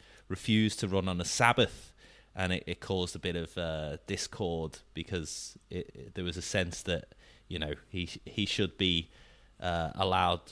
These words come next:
not, not to run. The reason I know <laughs> about this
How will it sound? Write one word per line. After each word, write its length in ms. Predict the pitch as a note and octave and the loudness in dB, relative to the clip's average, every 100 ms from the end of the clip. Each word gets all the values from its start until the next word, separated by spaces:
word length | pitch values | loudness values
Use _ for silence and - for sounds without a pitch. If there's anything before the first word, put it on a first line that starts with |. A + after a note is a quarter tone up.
| - | -10
not, 300 | G2+ B2 - - | -2 -2 -2 -6
not 240 | A2+ B2+ | 0 0
to 120 | - G#2+ | 0 0
run. 220 | F2+ D2+ - - - _ _ | 0 -4 -10 -20 -20 _ _
The 100 | - | -2
reason 380 | B2 D3+ F#3 F3 | 4 6 6 6
I 160 | C#3+ B2 | 6 6
know 540 | A2 A2+ B2+ A#2+ G#2+ | 8 8 10 10 8
<laughs> 60 | - | 4
about 340 | G#2 G#2 G#2 | 4 6 6
this 320 | F2+ F2+ - | 4 2 0